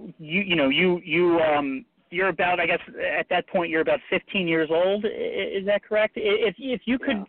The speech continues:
Speaker 1: not only cover, uh, a little bit of, of what your life was like in nineteen forty-one, but what do you remember not only about that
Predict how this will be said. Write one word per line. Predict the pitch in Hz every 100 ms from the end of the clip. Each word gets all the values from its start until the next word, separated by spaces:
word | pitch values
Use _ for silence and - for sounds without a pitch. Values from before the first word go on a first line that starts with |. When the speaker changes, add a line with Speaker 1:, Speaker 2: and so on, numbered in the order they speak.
| - - _
Speaker 1:
not | 214 226
only | 262 262 240 185
cover, | 214 196 180 170
uh, | 359 - 160 151 156
a |
little | 156 160 143
bit | 156 160
of, | 147 139 131
of | 151 135 131
what | 151 151
your | 143 180 196
life | 156 131 139
was | -
like | 131 120
in | 123
nineteen | 123 120 - 113 -
forty-one, | 123 123 123 123
but | 135
what | 170 240
do |
you | 254 247
remember | 202 185 180 170
not | 160 180
only | 190 185
about | 147 147
that | -